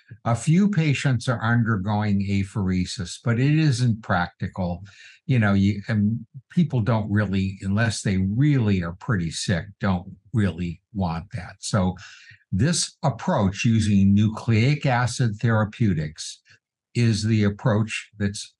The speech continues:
now going to take us forward. As you know, there are multiple other drugs in development, including a phase three trial with a different, slightly different agent, uh,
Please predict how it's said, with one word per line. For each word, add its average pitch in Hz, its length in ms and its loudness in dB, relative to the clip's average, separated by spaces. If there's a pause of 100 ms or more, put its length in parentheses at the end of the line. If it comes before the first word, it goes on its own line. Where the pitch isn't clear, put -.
now 98 420 2
going 95 300 2
to 95 220 0 (160)
take - 280 -2
us 101 140 -6
forward. 95 600 -2 (320)
As 120 220 2
you 143 80 4
know, 131 220 4
there 120 140 2
are 107 100 4
multiple 113 460 2
other 120 280 2
drugs 104 360 -2
in 110 140 0
development, 98 580 0 (380)
including 131 520 2
a 123 60 2
phase 120 480 0
three 120 260 2
trial 98 640 0
with 90 280 -2
a 87 260 -2 (560)
different, 127 480 0
slightly 123 440 0
different 95 540 0 (220)
agent, 87 520 -4 (260)
uh, 92 280 -4